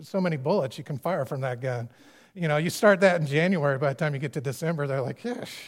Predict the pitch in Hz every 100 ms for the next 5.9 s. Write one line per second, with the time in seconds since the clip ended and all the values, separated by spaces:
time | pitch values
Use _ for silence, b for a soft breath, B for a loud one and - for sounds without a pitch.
0 | - b b b b b b b b _
1 | _ _ - 214 277 208 208 226 190 175
2 | - 185 175 175 170 - 151 165 170 170
3 | 170 165 160 160 160 151 151 160 143 165
4 | 156 151 135 131 147 139 147 170 147 127
5 | 147 139 139 139 139 165 139 139 127